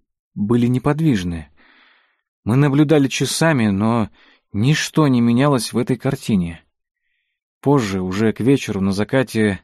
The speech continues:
солнце озарило их. Облака чудно сияли и переливались, а временами, казалось, вспыхивали огнём. Трудно выразить наше удивление, когда мы обнаружили,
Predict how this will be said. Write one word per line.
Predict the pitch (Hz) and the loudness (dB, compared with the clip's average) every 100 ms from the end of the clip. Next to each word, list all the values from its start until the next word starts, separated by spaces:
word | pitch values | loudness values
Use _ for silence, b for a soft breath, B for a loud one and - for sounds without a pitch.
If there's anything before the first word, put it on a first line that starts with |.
| _ | _
солнце | - 139 135 127 120 | -6 -2 -2 -4 -6
озарило | 127 117 135 120 92 90 | -2 0 0 2 0 -2
их. | 82 - _ _ _ _ _ _ _ _ | -6 -12 _ _ _ _ _ _ _ _
Облака | 98 98 113 110 135 | -4 0 0 2 0
чудно | - 127 113 110 | 0 0 0 0
сияли | - 107 135 127 98 | 0 2 2 2 2
и | 92 85 101 98 | -2 -2 -2 -2
переливались, | 110 107 101 104 127 107 - - b b b b | 0 2 2 2 2 2 -2 -8 b b b b
а | |
временами, | 101 123 135 151 135 | 0 2 4 2 0
казалось, | 117 117 139 131 - - b | 0 0 2 2 -2 -12 b
вспыхивали | - - - 180 170 147 147 147 | -12 -10 -2 0 2 2 4 4
огнём. | 147 120 117 90 76 - _ _ _ _ _ _ _ _ _ _ _ _ - | 2 0 -2 -2 -4 -18 _ _ _ _ _ _ _ _ _ _ _ _ 0
Трудно | 180 165 135 | 4 4 2
выразить | 127 147 117 120 | 2 2 0 -2
наше | 135 135 131 | -2 -2 -2
удивление, | 123 120 120 139 120 107 | -2 0 0 2 2 0
когда | 113 104 120 | -2 -2 0
мы | 117 | 2
обнаружили, | 110 104 113 139 113 107 98 | 2 2 2 0 2 2 2